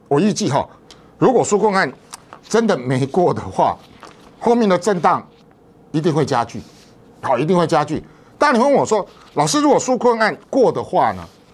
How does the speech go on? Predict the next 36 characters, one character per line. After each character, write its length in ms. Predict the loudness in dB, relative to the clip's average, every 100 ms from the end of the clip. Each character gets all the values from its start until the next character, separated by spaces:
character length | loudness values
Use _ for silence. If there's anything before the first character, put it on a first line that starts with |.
| -20 _ 0
过 180 | 2 4
的 80 |
话 140 | 2 2
是 120 | 0
不 60 | -2
是 60 |
代 120 | -2
表 140 | -2 0
说 180 | -2 -2
美 200 | 0 0
股 160 | 0 -2
就 180 | -2 -2
一 140 | -2
路 160 | -2 0
要 100 | 0
冲 300 | 0 -4 -4
高？” 240 | -2 -4 -4 -18 _ _ -20 -20 -20 -20 -20 -20 -20 -16
现 180 | -4 -2
在 60 | 0
还 160 | 0
未 180 | 2 0
必 240 | -2 -6
了。 100 | -6 -10 -20 -20 -20 -8
好， 120 | 0
为 100 | 0
什 100 | 0
么？ 120 | -4 -8 -14 -20 -20 -20 -6
你 100 | -2
看 120 | 0
到 60 | 2
现 120 | 0
在 80 | 0
欧 140 | 0
美 120 | -2
疫 160 | -6 -10
情 240 | -10 -12